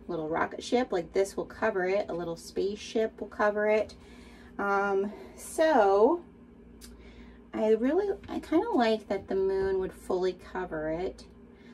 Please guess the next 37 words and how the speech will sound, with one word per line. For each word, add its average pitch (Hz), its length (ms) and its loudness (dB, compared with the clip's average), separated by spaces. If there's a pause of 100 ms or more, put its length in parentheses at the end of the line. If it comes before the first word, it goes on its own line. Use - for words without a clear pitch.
So - 140 -6
I - 20 0
think 202 140 0
I'm 240 80 6
gonna 262 160 8
do 240 140 6
the 240 100 4
moon, 190 560 4 (880)
and 392 120 0
then 403 120 -2
I 392 120 2
think 381 220 -2
I'm 185 80 -2
gonna 349 220 0
do - 160 -2
a - 60 -6
little - 260 -6
rocket - 400 -8
ship, - 240 -10 (580)
a - 40 -10
little, - 360 -8 (680)
little 180 180 -4
rocket - 320 -8
ship. - 220 -12
So 226 560 4 (560)
what 208 140 0
I'm 214 100 2
gonna 226 180 2
do 214 360 6
is 196 100 4
I'm 196 100 2
gonna 190 140 0
come 190 260 -2
over 190 200 0
here 190 320 2
to 185 60 -2
my, 196 260 0